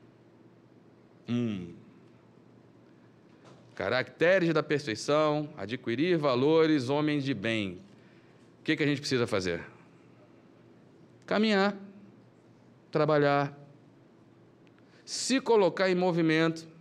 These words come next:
em direção do Cristo. Mais uma vez eu vou repetir a pergunta. Com base nisso, somos homens de bem? Podemos nos considerar homens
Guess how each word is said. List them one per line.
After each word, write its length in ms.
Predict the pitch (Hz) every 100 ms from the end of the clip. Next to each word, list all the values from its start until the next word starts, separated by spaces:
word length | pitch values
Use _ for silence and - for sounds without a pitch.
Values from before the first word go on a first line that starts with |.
| -
em 80 | 123
direção 720 | 135 131 127 135 135 135 - -
do 160 | 131
Cristo. 500 | 131 127 131 - - - - - - - - - - - - - - - - - - - - - -
Mais 220 | 107 135 151
uma 140 | 147
vez 160 | 139 143
eu 80 |
vou 100 | 131
repetir 280 | 131 127 131
a 40 | 127
pergunta. 460 | 117 101 95 82 - - - - -
Com 180 | 110 110
base 520 | 147 156 147 156 147 - - - - - - - - -
nisso, 460 | 113 131 123 - - - - - - -
somos 480 | - 151 185 170 117
homens 340 | 156 156 135
de 100 | 110
bem? 460 | 104 139 151 107 82 - - - - - - - - -
Podemos 360 | - 120 151 139
nos 120 | 120
considerar 580 | - 117 117 110 110 127
homens 560 | 123 135 120 95 -